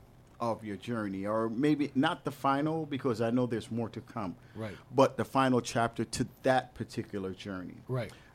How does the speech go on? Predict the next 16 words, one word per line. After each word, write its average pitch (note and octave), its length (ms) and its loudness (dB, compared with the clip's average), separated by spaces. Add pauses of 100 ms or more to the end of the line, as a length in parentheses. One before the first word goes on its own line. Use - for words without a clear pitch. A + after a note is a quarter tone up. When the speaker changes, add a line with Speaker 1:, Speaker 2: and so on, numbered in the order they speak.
Speaker 1:
Um, G#2 560 2
and A#2 260 0
I A2+ 60 2
was A2+ 120 -2
just - 180 -8
trying C3 260 2
to G#2 60 -2
see, A#2 280 -4 (320)
how C#3 200 -4
did C#3+ 140 0
we B2+ 120 0
lead A#2 240 0 (140)
up A#2+ 180 2 (280)
to G#2 220 -2 (360)
that A#2 320 2
final, G2 480 -4